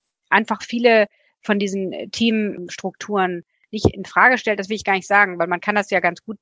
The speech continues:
äh, auch und überbrücken, sonst wäre das ja furchtbar. Aber ich glaube schon, dass eben solche Prozesse wie jetzt dieses Jahr, also dieses Auseinanderdriften in Anführungsstrichen von Personen ins Homeoffice,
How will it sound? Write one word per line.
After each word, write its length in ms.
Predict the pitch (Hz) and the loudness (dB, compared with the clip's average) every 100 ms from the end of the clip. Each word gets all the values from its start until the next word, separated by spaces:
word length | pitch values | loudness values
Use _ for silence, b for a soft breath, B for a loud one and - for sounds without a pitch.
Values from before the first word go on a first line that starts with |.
| - | -14
äh, 100 | - | -8
auch 180 | 156 165 | -6 -4
und 160 | 190 185 | -8 -6
überbrücken, 600 | 196 165 - 202 - 160 | -2 -2 -2 -8 -8 -10
sonst 440 | 165 165 - - - _ _ _ | -10 -10 -10 -12 -18 _ _ _
wäre 220 | 214 190 | -4 -2
das 140 | 180 175 | 0 -4
ja 100 | 160 | -6
furchtbar. 420 | 190 190 - 170 | -6 -4 0 0
Aber 180 | 185 175 _ _ _ _ | 2 -2 _ _ _ _
ich 140 | 240 - | -2 4
glaube 260 | 220 233 | 4 4
schon, 260 | 277 330 339 | 2 0 2
dass 160 | 262 | 2
eben 220 | 240 254 226 | 0 -4 0
solche 320 | 220 214 208 | 2 2 -2
Prozesse 800 | - 202 - 220 - 277 269 254 | -10 -8 0 0 0 0 0 0
wie 120 | 208 | -4
jetzt 280 | 202 214 - | -2 -4 -4
dieses 320 | 214 196 196 | -4 -2 -2
Jahr, 400 | - 170 202 285 | 4 6 8 6
also 180 | 330 190 | 6 2
dieses 340 | 185 190 190 180 | 0 -2 -2 0
Auseinanderdriften 920 | 196 190 175 190 247 247 277 - - | 2 2 2 4 2 2 0 -2 0
in 120 | 254 | 0
Anführungsstrichen 760 | 226 240 - 233 - 247 240 233 | 0 -2 -2 -2 -2 0 2 2
von 180 | 220 202 | 0 0
Personen 420 | 202 180 196 208 | 2 2 2 2
ins 200 | 196 180 | 0 0
Homeoffice, 640 | 185 208 - 233 247 - | 0 2 0 0 0 -2